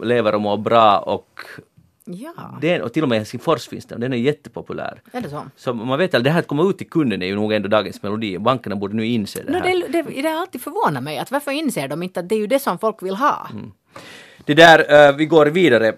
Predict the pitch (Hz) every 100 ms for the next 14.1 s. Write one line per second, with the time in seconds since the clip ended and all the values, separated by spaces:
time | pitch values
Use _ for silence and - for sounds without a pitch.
0 | - 147 160 160 - 147 156 - 135 131
1 | 85 120 127 127 139 139 143 151 117 113
2 | 120 151 139 113 107 110 113 127 117 110
3 | 107 - 127 131 - - 117 107 156 139
4 | 117 120 110 107 113 - 165 147 117 180
5 | 175 117 98 - 110 - _ _ _ _
6 | _ 131 143 120 120 135 - 95 101 101
7 | 101 95 120 92 92 90 95 98 82 101
8 | 95 98 95 98 101 90 87 - - 135
9 | 131 117 110 110 139 165 - - - -
10 | 180 170 214 - 185 160 135 127 135 143
11 | 220 143 120 - 151 151 127 135 147 120
12 | 107 110 110 110 - 226 220 127 120 143
13 | 113 131 139 - 98 104 117 110 - -
14 | 90